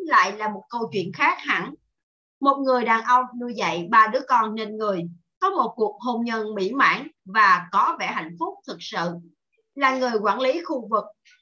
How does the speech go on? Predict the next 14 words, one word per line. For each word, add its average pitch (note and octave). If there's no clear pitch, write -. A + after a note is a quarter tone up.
về C4
những G#3+
mối B3
quan B3+
tâm A3
hàng G#3
đầu F#3+
của F3+
quốc D4+
gia, A3
anh C#4+
thấy D4
công C4
việc G#3+